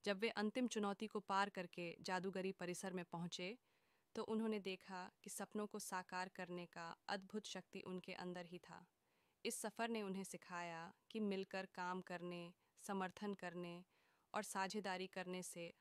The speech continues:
हर मुश्किल को पार किया जा सकता है। जादूगरी जंगल की कहानी हमें यह याद दिलाती है कि सपनों को पूरा करने के लिए हमें अपने विशेष गुणों का समायोजन करके एक साथ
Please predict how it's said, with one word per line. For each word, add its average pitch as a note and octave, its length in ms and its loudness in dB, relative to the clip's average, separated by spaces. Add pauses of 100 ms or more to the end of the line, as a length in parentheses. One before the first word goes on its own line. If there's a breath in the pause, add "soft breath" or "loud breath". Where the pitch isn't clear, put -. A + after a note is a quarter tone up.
हर G#3+ 140 2
मुश्किल F#3+ 360 0
को E3 200 -4
पार E3+ 300 0
किया F3 260 -6
जा E3 140 -6
सकता - 320 -12
है। E3+ 280 -14 (800)
जादूगरी A#3+ 500 4
जंगल G3+ 320 2
की G3+ 120 -8
कहानी F#3 600 -4 (300)
हमें G#3+ 180 2
यह G#3+ 200 0
याद F#3+ 300 2
दिलाती F3+ 420 -4
है F3+ 220 -6
कि - 140 -12
सपनों G#3+ 360 -4
को G#3+ 120 -6
पूरा F#3+ 320 -4
करने F#3 320 -6
के F#3 160 -10
लिए F#3 200 -4
हमें F#3+ 320 -4
अपने F#3+ 260 -6
विशेष G3 580 -4
गुणों F#3 220 -4
का F#3+ 140 -8
समायोजन F3+ 680 -6
करके F3+ 480 -8
एक F#3+ 240 -4
साथ F3 220 -6